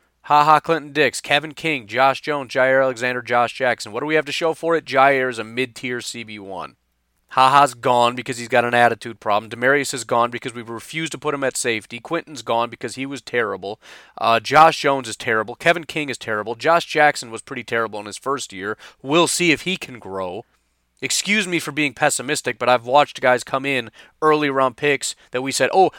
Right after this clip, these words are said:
I w-," if you've been listening for a long time, you know that I was real big on Quinton. "Oh man, Quinton Rollins, watch Quinton Rollins. He's gonna be real good." He was so good in his rookie year.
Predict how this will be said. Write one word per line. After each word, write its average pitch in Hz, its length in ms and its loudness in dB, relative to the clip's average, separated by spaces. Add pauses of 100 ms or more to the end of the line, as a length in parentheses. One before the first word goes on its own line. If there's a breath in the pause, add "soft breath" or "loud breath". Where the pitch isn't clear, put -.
I - 80 4
w-," 233 160 6 (1120 soft breath)
if - 120 -18
you've - 100 0
been 220 100 -2
listening 220 300 6
for 185 100 -2
a 180 60 2
long 175 260 8
time, 170 280 4
you 151 100 -6
know 156 160 4
that 143 80 8
I 135 80 12
was 123 160 4
real 135 340 2
big 127 220 2
on 113 140 -2
Quinton. 98 420 -10 (160)
"Oh 170 340 6
man, 165 300 6
Quinton 160 340 -4
Rollins, 147 400 6
watch 143 280 6
Quinton 143 260 -6
Rollins. 135 280 4
He's 127 100 -8
gonna 139 140 -6
be 131 120 -8
real 127 220 -2
good." 127 160 -4
He 160 60 -4
was 165 120 -6
so 151 220 -2
good 147 180 -4
in 143 40 -10
his 127 100 -10
rookie 143 240 -8
year. 143 260 -4